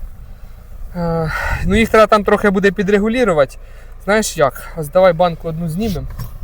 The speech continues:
Попробуй її вийняти. Отак, щас глянемо, як та коліща стоїть. Його так лучше видно. Та, да, отак муші. Вообще, да. Дивись, це рівно стоїть.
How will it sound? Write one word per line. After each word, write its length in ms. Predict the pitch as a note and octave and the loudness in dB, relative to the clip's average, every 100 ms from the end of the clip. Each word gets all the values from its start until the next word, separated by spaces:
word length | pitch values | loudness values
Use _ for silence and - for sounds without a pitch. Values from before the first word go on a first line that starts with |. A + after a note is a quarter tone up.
| - - - - - - - - - | -4 -2 -2 -4 -6 -8 -8 -10 -10
Попробуй 380 | - D#3 C#3 C#3+ | -8 -6 -6 -8
її 120 | C#3+ | -2
вийняти. 340 | G3 E3 B2 | -2 -2 -6
Отак, 180 | - C3 | -8 -6
щас 160 | - D3 | -6 0
глянемо, 280 | D#3+ D3 D3+ | 0 0 -4
як 100 | - | -6
та 120 | D3+ | -10
коліща 400 | D3+ D3 - C3 | -8 -8 -4 -4
стоїть. 280 | - B2+ D3+ | -4 -8 -8
Його 120 | C#3+ | -4
так 120 | C#3 D#3 | -4 -6
лучше 260 | C#3+ D3+ | -6 -6
видно. 280 | C#3 C3 B2+ - - - - - - - - - - - - | -6 -6 -10 -12 -14 -14 -16 -14 -16 -14 -16 -16 -16 -16 -2
Та, 140 | B3+ | -2
да, 220 | D#3+ D#3+ | 0 -2
отак 280 | C#3 C#3 - | -2 -6 -6
муші. 320 | D3 - C#3+ - - - - - | -6 -6 -8 -10 -12 -12 -12 -12
Вообще, 300 | C#3+ C#3 - C#3 | -12 -14 -14 -12
да. 80 | C#3 - - - - - - - - - - - - - D#3+ | -14 -14 -14 -14 -12 -14 -14 -14 -12 -12 -10 -12 -12 -10 -4
Дивись, 260 | D#3 C#3+ | -2 0
це 160 | - A#3 | 6 6
рівно 320 | F#3+ D3 D3 | 6 0 -4
стоїть. 560 | - D3 C#3 C3 - | -4 -4 -4 -6 -8